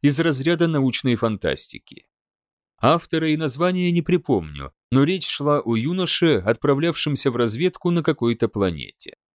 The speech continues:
Его родная сестрица подарила пареньку лезвие, порекомендовав прилепить его клейкой лентой к ноге. Позже подарок спас юноше жизнь, когда какие-то бандиты напали на него,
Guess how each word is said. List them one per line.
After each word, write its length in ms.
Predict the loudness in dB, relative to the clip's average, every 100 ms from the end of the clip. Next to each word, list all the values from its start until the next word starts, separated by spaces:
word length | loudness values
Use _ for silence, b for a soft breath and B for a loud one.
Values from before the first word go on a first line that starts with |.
| _ _ _ _ _
Его 240 | 2 2 4
родная 420 | 2 0 -2 0
сестрица 760 | 0 0 -2 -4 -2 -2 -2
подарила 480 | 0 2 2 2 0
пареньку 460 | 2 0 0 0 2
лезвие, 600 | 2 0 -2 -4 -4 -6 _
порекомендовав 800 | 0 2 2 -2 0 0 0 -2 -2
прилепить 540 | 0 2 0 -4 0
его 200 | 2 2
клейкой 460 | 0 0 2 2 0
лентой 420 | 0 0 0 0
к 100 | 0
ноге. 420 | -4 -4 -8 -12 -16 _ _ _ _ _ _ _
Позже 420 | 4 4 -2 -2
подарок 460 | 0 2 2 2 0
спас 380 | 0 2 2
юноше 420 | -2 -4 -4 0 0
жизнь, 520 | 0 -2 -4 -10 -16 _
когда 280 | 0 4 2
какие-то 480 | 2 -2 -2 0 2
бандиты 760 | 2 2 -2 -4 -4 -4 -2
напали 540 | 0 0 2 2 2
на 120 | -2 -4
него, 400 | -6 -2 -2